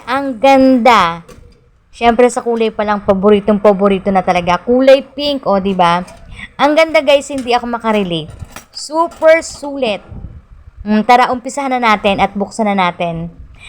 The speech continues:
Ano ba ang mailalagay natin dito sa cash money box na to? Siyempre, pera. <laughs> Okay, ayan guys, open na natin.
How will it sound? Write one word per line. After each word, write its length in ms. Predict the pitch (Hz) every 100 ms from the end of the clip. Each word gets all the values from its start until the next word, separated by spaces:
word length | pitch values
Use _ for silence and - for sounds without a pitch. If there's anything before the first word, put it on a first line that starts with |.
| - -
Ano 240 | 254 285
ba 300 | 277 277 233
ang 160 | 262 262
mailalagay 500 | 240 247 240 233 240
natin 320 | 233 226 233
dito 220 | 226 226
sa 160 | 226 240
cash 260 | 226 220
money 320 | 208 226 220
box 240 | 214 214 -
na 140 | 226
to? 140 | 262 190 - - - - - - - - - - - - -
Siyempre, 880 | - 254 285 330 254 220 214 226 226 _ _ -
pera. 580 | 214 247 226 185 185 202 247 220
<laughs> 560 | 208 - 226 - - -
Okay, 400 | 202 208 202 185 - -
ayan 400 | - 202 202 196
guys, 480 | 202 220 226 - - - _ 202
open 320 | 208 226 208
na 80 | 196
natin. 560 | 175 165 147 143 151